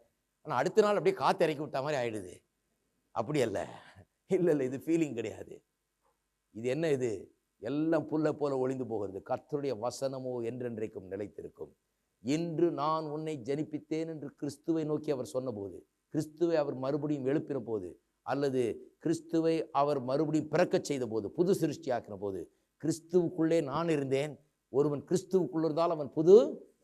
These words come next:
சிருஷ்டியா இருக்கிறான். தேவனுடைய வார்த்தை என்னையும் உங்களையும் பார்த்து சொல்லி இருக்கிறது கிறிஸ்துவுக்குள்ளே, "இன்று நான் உன்னை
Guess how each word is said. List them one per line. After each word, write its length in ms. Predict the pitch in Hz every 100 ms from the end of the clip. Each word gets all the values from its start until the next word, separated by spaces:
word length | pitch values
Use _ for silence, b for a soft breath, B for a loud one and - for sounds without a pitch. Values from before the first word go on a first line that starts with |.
| _ -
சிருஷ்டியா 440 | 165 170 165 165 147
இருக்கிறான். 640 | 127 120 131 156 - _ _
தேவனுடைய 600 | 131 165 185 180 160 135
வார்த்தை 840 | 110 151 185 185 - 196 202 196 127
என்னையும் 640 | 143 170 180 185 190 202
உங்களையும் 640 | 160 165 170 175 185 196 190
பார்த்து 400 | 147 156 156 165
சொல்லி 280 | 156 160
இருக்கிறது 440 | 165 151 143 139 135
கிறிஸ்துவுக்குள்ளே, 880 | 156 - 156 131 113 120 143 156 - _ _ _
"இன்று 600 | 123 180 196 170 190 208
நான் 500 | 175 151 180 185 190
உன்னை 680 | 156 180 190 240 320 147